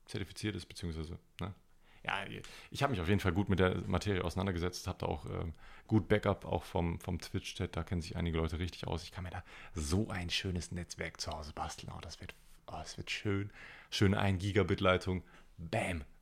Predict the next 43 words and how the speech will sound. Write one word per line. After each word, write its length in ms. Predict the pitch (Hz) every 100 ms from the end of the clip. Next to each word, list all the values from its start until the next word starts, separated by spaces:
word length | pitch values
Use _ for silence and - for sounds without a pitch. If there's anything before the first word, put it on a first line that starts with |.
| -
rein 260 | - 92
in 60 | 87
die 60 | 80
Katz. 360 | 78 - - - -
Ich 180 | - -
freue 160 | 87
mich 140 | 85 85
hart 200 | - -
drauf. 160 | 85 - - - - - - - -
Gut, 240 | 143 - - - _ _ -
das 160 | 82 107
war 100 | 98
dann 240 | 104 98
doch 200 | 110 -
ein 180 | 104 110
etwas 240 | - 95
längerer 260 | 113 101 85
Podcast. 380 | 87 - 98 -
Ich 80 |
dachte 200 | 98 -
eigentlich, 280 | 98 92 82
ich, 140 | 92 -
ich 300 | - 117 - _ -
kratze 340 | 107 - -
gerade 300 | 82 95 95
so 100 | 98
an 100 | 92
den 120 | 90
dreißig 360 | - 95 90 90
Minuten, 280 | 117 135 139
aber 160 | 233
ich 140 | 185 -
habe 120 | - 120
wieder 180 | 120
fast 280 | - 120 -
fünfundvierzig 360 | 120 101 101 92
Minuten 220 | 95 -
geschafft. 320 | 78 85 -
Ich 120 | -
bin 200 | 92 82 - - - - - - _ _ _ -
sehr, 260 | 90 90
sehr 160 | 82 80
froh. 320 | - 98